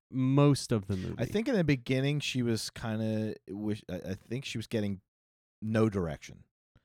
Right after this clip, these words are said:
Speaker 2: I think she was just reading, she was just saying the lines. But then as she got into the emotional stuff, she was
Speaker 1: It,
Speaker 2: very
Speaker 1: right,
Speaker 2: good.
Speaker 1: that's what I'm saying.
Speaker 2: Yeah.
Speaker 1: As she's getting chased by Michael Myers, she's
Speaker 2: Oh, phenomenal.
Speaker 1: she's insanely
Speaker 2: Yes.
Speaker 1: good.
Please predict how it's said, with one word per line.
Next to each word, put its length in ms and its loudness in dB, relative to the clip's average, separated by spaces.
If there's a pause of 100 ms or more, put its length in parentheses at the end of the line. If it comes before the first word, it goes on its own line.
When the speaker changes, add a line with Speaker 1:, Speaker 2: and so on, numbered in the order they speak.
(300)
Speaker 2:
I 40 -6
think 240 -4
she 140 -4
was 120 -4
just 180 -6
reading, 360 -2
she 140 -10
was 120 -8
just 240 -12
saying 240 -4
the 80 -6
lines. 460 -12 (720)
But 120 -4
then 360 -2
as 200 0
she 260 -2
got 320 -2
into 260 -6
the 120 -4
emotional 500 -2
stuff, 280 -4
she 120 -10
was 160 -10
Speaker 1:
It, 60 -6
Speaker 2:
very 120 0
Speaker 1:
right, 180 8
Speaker 2:
good. 160 0
Speaker 1:
that's 200 4
what 60 6
I'm 60 2
saying. 380 0
Speaker 2:
Yeah. 140 2
Speaker 1:
As 100 6
she's 240 2
getting 260 4
chased 320 2
by 140 4
Michael 300 2
Myers, 520 0 (340)
she's 260 -2
Speaker 2:
Oh, 160 2
phenomenal. 480 -4
Speaker 1:
she's 280 2 (100)
insanely 840 0
Speaker 2:
Yes. 80 -4
Speaker 1:
good. 340 -6